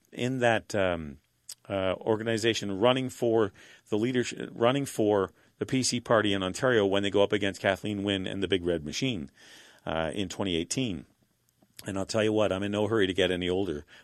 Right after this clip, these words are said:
but that election can't come fast enough. Uh, you know, the, this, this nonsense going on in, in Queen's Park under her regime has just gotta stop. So, well done. Uh, I'm just, I'm just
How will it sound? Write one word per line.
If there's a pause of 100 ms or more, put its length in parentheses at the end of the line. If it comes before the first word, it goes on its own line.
but
that
election
can't
come
fast
enough. (600)
Uh, (100)
you
know,
the, (120)
this, (100)
this
nonsense
going
on
in,
in
Queen's
Park
under
her
regime
has
just
gotta
stop. (560)
So, (920)
well
done.
Uh,
I'm
just,
I'm
just